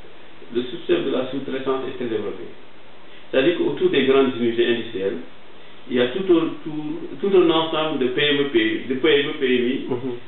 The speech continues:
Speaker 1: qui font la prestation. Ça, c'est dans quel but ? C'est de concentrer la mais-, la, l'entreprise, l'entreprise sur son cœur de métier, la production. Par exemple,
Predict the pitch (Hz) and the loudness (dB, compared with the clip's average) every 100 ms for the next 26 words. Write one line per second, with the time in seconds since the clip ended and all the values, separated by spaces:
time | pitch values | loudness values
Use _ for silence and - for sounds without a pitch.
0 | - - 165 165 185 165 135 139 127 127 | -12 -4 -2 4 6 6 2 -2 -2 0
1 | 113 117 104 - - - - - - - | 0 -2 -6 -8 -12 -12 -12 -12 -12 -4
2 | - 196 175 160 147 143 151 131 135 170 | 0 2 2 2 2 2 0 0 0 -2
3 | - 170 170 165 165 180 180 170 160 143 | -2 2 4 2 4 4 4 2 -2 0
4 | 107 98 - - - - 113 120 139 156 | -2 -2 -8 -12 -12 -10 -2 0 2 2
5 | 131 127 123 151 170 - 165 151 135 131 | 2 2 2 4 2 4 0 2 -2 0
6 | 156 139 123 131 - - - - - - | -2 -2 -2 -2 -2 -6 -12 -12 -8 -4
7 | 190 185 156 147 - 202 165 139 131 120 | 2 4 4 0 4 6 6 0 -4 -6
8 | - - - - - - - - - 135 | -10 -12 -12 -12 -12 -12 -12 -12 -4 -2
9 | - 139 107 - - - - - - 110 | 0 0 0 -2 -8 -8 -12 -12 -12 -12
10 | - - - - - - 127 127 139 123 | -12 -12 -12 -12 -12 0 4 6 6 6